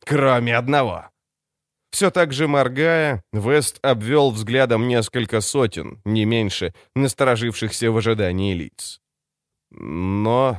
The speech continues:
у меня нет при себе затупленных клинков». «Так дерись боевым!» Лейтенант Вест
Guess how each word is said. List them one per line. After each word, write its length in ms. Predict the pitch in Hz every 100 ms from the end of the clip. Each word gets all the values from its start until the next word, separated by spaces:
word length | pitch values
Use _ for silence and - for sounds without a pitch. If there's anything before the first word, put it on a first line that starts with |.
| - _ _
у 120 | - 95
меня 320 | 98 107 104
нет 320 | 113 123 -
при 140 | 113
себе 420 | 104 110 107 113 101
затупленных 640 | 104 110 101 104 107 -
клинков». 480 | 120 120 120 117 87 _ _ _ _ _ _ _
«Так 220 | 135 135
дерись 340 | 127 139 135 117
боевым!» 640 | 135 156 165 160 98 78 _ _ _ _ _ _ _ -
Лейтенант 600 | 127 139 147 151 139 107
Вест 400 | 123 147 -